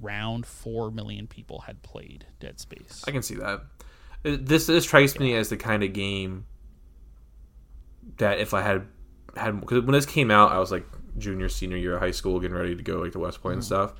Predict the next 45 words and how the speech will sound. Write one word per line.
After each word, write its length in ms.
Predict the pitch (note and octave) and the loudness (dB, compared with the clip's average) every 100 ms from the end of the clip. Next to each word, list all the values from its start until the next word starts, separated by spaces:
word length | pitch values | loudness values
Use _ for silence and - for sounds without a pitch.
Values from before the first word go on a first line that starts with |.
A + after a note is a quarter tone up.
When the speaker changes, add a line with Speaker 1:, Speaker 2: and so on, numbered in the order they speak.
| - - - - - - | -16 -16 -16 -14 -6 2
Speaker 2:
But 120 | G#2+ | 4
I 40 | |
could 120 | A#2+ | 6
see 100 | - | 4
this 80 | A#2 | 4
as 60 | A2 | 4
a 40 | |
game 200 | G2 G2 | 0 0
you 60 | F#2+ | 0
Speaker 1:
Yeah. 60 | F2+ | 0
Speaker 2:
get 180 | F2+ - | 0 0
from, 120 | F2+ | -6
like, 80 | F2 | -8
the 60 | F2+ | -8
video 260 | F2+ D2+ | -6 -4
rental 220 | A1+ A1+ | -2 -4
store. 340 | - - G1+ - - - - - - - - - - - - - - - - | -6 -6 -6 -6 -14 -20 -20 -20 -20 -20 -20 -20 -20 -20 -20 -20 -20 -16 -6
Like, 100 | A2 | 2
this 120 | B2+ | 4
is 80 | B2+ | 6
a 60 | A2 | 6
weekend 440 | A2 G#2+ F#2 F#2 | 4 2 -2 -4
game 240 | F2 C#2 - | -6 -6 -4
for 60 | B2 | -2
Speaker 1:
Um, 60 | |
Speaker 2:
sure. 340 | A2+ F2 - - - - - - - - - - - - - - - - - | -2 -4 -4 -8 -16 -18 -16 -14 -14 -14 -16 -20 -20 -20 -16 -16 -16 -20 -18
Speaker 1:
Yeah, 240 | B2+ - - | -16 -16 -12
it, 160 | D#3 A2+ | -10 -8
it 180 | C#3+ C3+ | -8 -6
actually, 720 | D3 - C3 A2 G#2+ G#2 - | -6 -8 -8 -8 -8 -10 -14
they 640 | - A#2 A#2 A2+ A#2 A2+ A2+ - - - - - | -12 -8 -6 -6 0 0 0 -6 -10 -14 -14 -12
had 160 | - C3+ | -8 -6
a 40 | |
lot 140 | B2+ | -6
of 60 | C3 | -6
passion 360 | - G#2+ - A2+ | -10 -10 -6 -6
behind 380 | G#2 G2+ G#2 - - | -6 -10 -10 0 2
making 260 | - - G#2 | 2 -4 -10
this 140 | - | -8
game 240 | - A#2+ A#2+ | -6 -4 -4
that 140 | A2 | -8
it 100 | A2 | -8
actually 480 | A2 B2 - G#3+ F#3+ | -8 -8 -8 -8 -6
ended 200 | B2 A2+ | -6 -6
up, 120 | G#2+ | -8